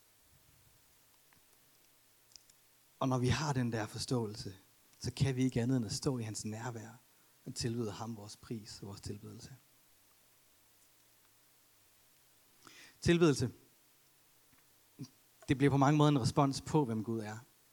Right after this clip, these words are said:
og på hans nåde. I Lukas evangeliet, kapitel sytten, fra vers elleve,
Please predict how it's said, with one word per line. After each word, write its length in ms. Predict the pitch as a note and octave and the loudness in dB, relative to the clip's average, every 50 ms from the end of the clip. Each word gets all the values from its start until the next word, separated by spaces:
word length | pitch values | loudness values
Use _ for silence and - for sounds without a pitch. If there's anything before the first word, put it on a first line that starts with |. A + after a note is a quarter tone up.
| _ - | _ -18
og 80 | B2+ | -12
på 80 | A2+ - | -8 -8
hans 140 | A2 G#2+ - | -8 -6 -4
nåde. 260 | B2+ A#2 A#2+ C3 C3 C3 - _ _ _ _ _ _ _ _ _ _ _ _ _ _ _ _ _ _ _ _ _ _ _ _ _ _ _ _ _ _ _ _ - - - - _ _ _ _ _ _ _ _ _ _ _ _ _ _ _ - | -4 -4 -4 -6 -8 -10 -16 _ _ _ _ _ _ _ _ _ _ _ _ _ _ _ _ _ _ _ _ _ _ _ _ _ _ _ _ _ _ _ _ -18 -18 -18 -18 _ _ _ _ _ _ _ _ _ _ _ _ _ _ _ 2
I 60 | - | 4
Lukas 240 | D3+ E3+ E3 D#3+ D#3 | 6 8 8 8 6
evangeliet, 480 | D#3+ C#3+ C3 C#3 C#3+ C#3 B2 A2+ G#2+ - | 6 6 6 6 6 6 6 4 4 2
kapitel 240 | - - B2+ A2+ | 2 2 2 4
sytten, 380 | A2+ - C#3 A#2+ A#2+ G2 F2 - - - | 6 6 6 6 4 0 -4 -8 -14 -12
fra 140 | - - | -6 -4
vers 180 | G#2 G#2+ G#2 G2 | -2 0 0 0
elleve, 260 | G#2+ G#2 G#2+ A2 G#2+ | -2 -2 -2 -4 -6